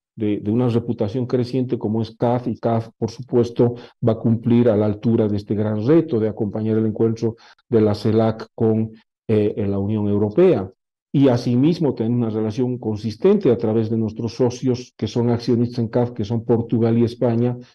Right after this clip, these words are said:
con, eh, la Unión Europea, con el Banco Europeo de Inversiones y con otros bancos amigos, los que figuran en esa tabla, también el bci, son bancos amigos y bancos aliados con los que esperamos trabajar en todos los países donde, eh, hayan decidido ser miembros de caf, y respetaremos, por supuesto,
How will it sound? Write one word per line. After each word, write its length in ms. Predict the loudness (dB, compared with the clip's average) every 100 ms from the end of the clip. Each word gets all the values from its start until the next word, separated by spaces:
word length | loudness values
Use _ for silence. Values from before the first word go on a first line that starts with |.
| _ 0
con, 360 | 4 4 2 -2
eh, 140 | 0
la 100 | 2
Unión 240 | 2 2
Europea, 560 | 2 0 2 2 2 0
con 180 | -4 -4
el 60 |
Banco 280 | -2 -4 -2
Europeo 300 | -4 -2 -2
de 60 | 0
Inversiones 680 | -2 -2 0 2 2 0
y 60 | -4
con 200 | -2 0
otros 320 | 0 0 -4
bancos 420 | -4 -4 -4 -6
amigos, 480 | -4 2 4 4 2 -4 -6
los 140 | -2 -2
que 140 | -2
figuran 340 | 0 2 2 2
en 60 |
esa 200 | 0 -2
tabla, 440 | 0 2 4 2 0
también 260 | -6 -4
el 120 | -4
bci, 360 | -2 -2 0 -2
son 260 | 0 -4 -2
bancos 440 | -4 -4 -4 -4
amigos 580 | -2 0 0 0 -2 -8 _ _ _
y 140 | 0 2
bancos 480 | 4 2 2 -2
aliados 640 | 0 2 2 4 2 -2 -4
con 260 | -6 -2
los 140 | -2 -2
que 100 | -6
esperamos 600 | -4 -2 0 0 -2 -2
trabajar 580 | -2 -2 -2 0 0 -4 -14 _
en 200 | -4 -2
todos 240 | 2 2 4
los 140 | 2 -2
países 480 | -2 -2 -2 -4 -2
donde, 340 | -2 0 -2
eh, 380 | -2 -2 -2 -2
hayan 280 | 0 2 0
decidido 400 | -2 -2 -2 0
ser 180 | -2
miembros 320 | -2 -2 -2 -4
de 100 | 0
caf, 220 | 0 0
y 100 | 0
respetaremos, 800 | 0 -2 -2 0 4 4 2 -2
por 160 | -4
supuesto, 680 | -6 -6 0 0 0 -4 -4